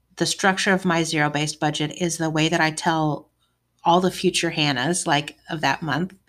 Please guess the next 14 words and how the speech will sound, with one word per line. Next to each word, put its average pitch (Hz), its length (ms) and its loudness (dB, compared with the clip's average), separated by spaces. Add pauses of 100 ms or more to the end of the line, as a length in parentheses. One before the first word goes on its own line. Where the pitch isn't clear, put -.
(280)
like, - 200 -8
this 170 400 0
is - 180 -2
what 160 120 2
our 151 360 4 (220)
goal 185 240 2
is, 151 200 -4
like, 143 200 -8
this 147 180 -4
is 151 160 -6
what 151 140 0
our 147 420 0
priorities 190 560 0
are. - 320 -4